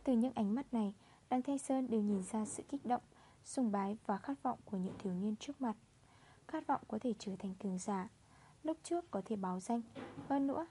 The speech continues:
lại có thể từ Giang Ninh quận thành chạy bộ tới Nghi Thành. Không có khao khát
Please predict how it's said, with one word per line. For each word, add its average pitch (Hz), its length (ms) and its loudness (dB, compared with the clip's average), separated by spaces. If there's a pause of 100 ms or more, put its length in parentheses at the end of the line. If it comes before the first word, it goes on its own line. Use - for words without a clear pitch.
lại - 220 0
có 190 160 0
thể 226 260 2
từ 196 120 0
Giang 208 260 0
Ninh 208 140 2
quận - 240 -6
thành 202 160 0 (460)
chạy - 160 -2
bộ 240 300 0
tới 202 120 0
Nghi 214 180 0
Thành. 226 220 -2 (680)
Không 208 260 0
có 196 120 -2
khao 220 220 -2
khát 294 240 -4